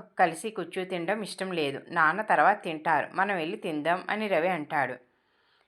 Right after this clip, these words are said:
ఇక బాలు, శృతి, రవి కూడా తినడానికి వస్తారు. "ఏం టిఫిన్ వదినా?" అని రవి అడిగితే, "ఈరోజు పూరి కుర్మా చేశాను" అని అంటుంది. ఇక బాలుకి, రవికి, శృతికి మీనా వడ్డిస్తుంది.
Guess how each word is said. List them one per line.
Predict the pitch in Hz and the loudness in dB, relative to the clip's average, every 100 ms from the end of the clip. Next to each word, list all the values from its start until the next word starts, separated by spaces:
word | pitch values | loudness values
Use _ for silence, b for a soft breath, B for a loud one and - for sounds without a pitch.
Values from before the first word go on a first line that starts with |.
| - | -10
ఇక | 214 202 | 2 2
బాలు, | 165 165 147 190 | 8 10 10 8
శృతి, | 202 170 160 208 | -2 -6 -2 0
రవి | 185 147 | 0 -2
కూడా | 208 175 175 | -2 2 2
తినడానికి | 214 170 151 185 202 | 2 0 4 2 2
వస్తారు. | 165 147 - 143 143 _ 175 | -4 -4 -8 -8 -10 _ -4
"ఏం | 185 165 | -2 -2
టిఫిన్ | 180 190 220 | -4 -4 -2
వదినా?" | 214 165 170 185 | 0 2 6 6
అని | 190 208 | 4 0
రవి | 180 143 196 | -2 0 0
అడిగితే, | 160 160 165 156 - - | -2 -4 -6 -6 -6 -4
"ఈరోజు | 202 165 160 | 0 0 0
పూరి | 208 170 160 190 | -4 -2 -2 -2
కుర్మా | 208 170 160 | -2 -2 0
చేశాను" | 202 185 143 - 147 180 | -2 -2 -6 -2 0 0
అని | 196 | 0
అంటుంది. | 160 131 151 131 - - b b b b b b b b - | -2 -4 -6 -6 -10 -14 b b b b b b b b -8
ఇక | 220 220 165 151 - - | -2 8 10 8 0 -2
బాలుకి, | 160 170 151 170 170 208 | 10 12 12 8 2 2
రవికి, | 208 165 156 208 | 4 4 2 -2
శృతికి | 208 170 160 180 | -2 -4 -4 -2
మీనా | 214 180 156 202 | 2 4 6 6
వడ్డిస్తుంది. | 175 143 151 - 147 135 | 6 2 -4 -4 -4 -4